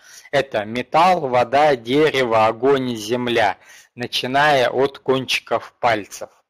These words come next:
Для иньских меридианов последовательность другая, и она начинается с дерева.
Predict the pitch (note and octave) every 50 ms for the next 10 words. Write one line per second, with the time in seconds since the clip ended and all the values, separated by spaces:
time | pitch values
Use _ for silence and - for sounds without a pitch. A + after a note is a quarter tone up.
0 | _ _ _ _ _ _ _ - _ _ _ _ _ A#2+ C3 C3 C#3+ D3 C#3+ C#3
1 | C3+ C3+ - _ _ - F#3 G3+ A3+ A3 - - - - E3+ A#2 - - - _
2 | _ _ _ _ _ _ _ _ _ _ _ _ _ _ _ _ C3+ C3+ C#3+ D3
3 | C#3+ C3 D3 C#3 A#2+ B2+ C#3 C#3+ C#3 B2+ A#2+ A2+ A2 G#2+ - - - C#3 C3+ -
4 | - G#3 G#3+ G#3+ F#3+ G#3 F#3+ F3+ D#3+ - D#3 D3 D3 D3 C#3 C3 A#2+ A2+ A2+ -
5 | A#2+ A#2 C#3 C3+ B2 B2+ B2 A2 G#2 G2 G2+ - A2+ B2 C#3 D#3+ F#3+ G3 F#3 D#3+
6 | C#3 - - - C3 B2+ C3+ C#3+ C#3+ C3+ B2+ - - - A#2+ A2+ A2+ G#2+ G#2 G#2+
7 | A2 A#2+ B2 B2 A#2 G2 G2 F#2+ F#2 F2+ -